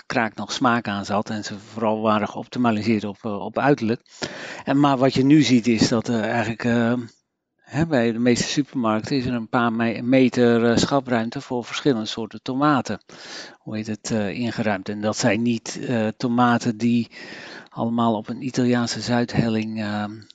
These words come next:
eh, groeien. En, eh, hè, die zijn, die groeien in een kas op, eh, hoe heet het, eh, ja, die zijn geoptimaliseerd wat betreft smaak en, en andere zaken.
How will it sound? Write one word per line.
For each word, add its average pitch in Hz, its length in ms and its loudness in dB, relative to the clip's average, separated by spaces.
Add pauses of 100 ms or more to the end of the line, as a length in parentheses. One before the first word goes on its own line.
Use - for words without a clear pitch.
eh, 104 300 -8
groeien. 110 580 -2 (200)
En, 101 300 -10
eh, 101 260 -6
hè, 120 120 -2
die 107 180 -2
zijn, 107 340 0 (500)
die 110 160 -10
groeien 147 320 8
in 120 100 4
een 117 120 -4
kas - 580 4
op, 147 220 -10
eh, 123 520 -2
hoe 127 180 2
heet 120 120 4
het, 123 260 -2
eh, 120 420 4 (280)
ja, 123 200 0
die 113 140 -2
zijn 120 200 0
geoptimaliseerd 123 840 0
wat 117 180 -4
betreft 117 340 -2
smaak 156 480 2
en, 123 420 -2
en 123 320 -6
andere 139 420 2
zaken. 131 460 0